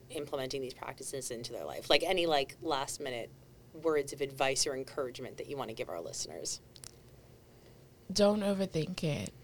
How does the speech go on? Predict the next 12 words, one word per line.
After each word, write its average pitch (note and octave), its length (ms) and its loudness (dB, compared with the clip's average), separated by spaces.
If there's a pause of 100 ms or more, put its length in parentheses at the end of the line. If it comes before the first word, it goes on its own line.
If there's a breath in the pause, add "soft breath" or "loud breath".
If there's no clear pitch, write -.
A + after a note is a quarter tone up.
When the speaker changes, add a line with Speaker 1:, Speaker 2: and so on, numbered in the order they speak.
(340 soft breath)
Speaker 2:
Start F#3 600 4
small. E3 760 2
Start G3 400 4
by F#3 220 2
going E3+ 360 0
outside E3 460 0
and D#3+ 120 -2
taking D#3+ 280 0
a D#3 60 -4
couple - 300 -2
deep D#3 240 -4
breaths D#3 420 0